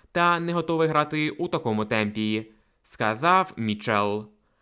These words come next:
Нагадаємо, нещодавно стало відомо, що Циганков пропустить через травму ще близько трьох-чотирьох тижнів.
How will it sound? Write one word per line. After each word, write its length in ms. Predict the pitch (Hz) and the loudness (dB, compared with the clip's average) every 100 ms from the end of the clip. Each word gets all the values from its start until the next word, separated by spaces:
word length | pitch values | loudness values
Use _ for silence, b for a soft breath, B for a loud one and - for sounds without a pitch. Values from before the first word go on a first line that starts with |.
| b b b | b b b
Нагадаємо, 420 | 127 147 202 190 | -4 0 2 2
нещодавно 460 | 170 151 151 151 147 | 0 -2 -2 -2 -2
стало 240 | 139 135 | -2 -4
відомо, 300 | 127 127 139 117 | -2 -2 -2 -2
що 120 | 123 | -6
Циганков 420 | 123 120 120 143 | -4 -4 -2 -4
пропустить 400 | - - 117 117 | -4 -8 -10 -10
через 240 | 107 117 | -8 -8
травму 400 | - 143 143 139 | 0 0 2 -2
ще 360 | 131 - 143 117 | -4 -4 -2 -2
близько 440 | 127 127 123 139 | -2 -2 -2 -4
трьох-чотирьох 840 | 135 147 143 143 - 185 175 123 95 | -2 0 0 -2 -8 -8 -4 -4 -4
тижнів. 720 | - 98 98 98 95 - - | -8 -8 -8 -10 -10 -14 -20